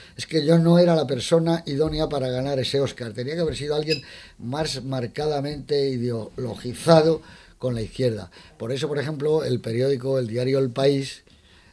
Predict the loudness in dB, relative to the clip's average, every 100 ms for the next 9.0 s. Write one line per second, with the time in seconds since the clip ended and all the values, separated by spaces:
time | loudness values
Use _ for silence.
0 | -14 -10 -2 0 2 0 4 4 6 2
1 | -2 -14 _ -10 -6 -2 -2 -2 -4 -4
2 | -8 -10 -8 -2 0 0 -2 -4 -2 -4
3 | -2 -2 -2 -4 -4 0 2 4 6 8
4 | 6 6 6 6 6 2 -6 -10 -12 -6
5 | 2 6 8 8 8 8 8 6 6 6
6 | 6 2 2 2 2 4 2 2 2 2
7 | 0 -2 -2 -2 -2 -2 -2 2 4 8
8 | 8 8 4 -6 -6 -2 -2 4 4 4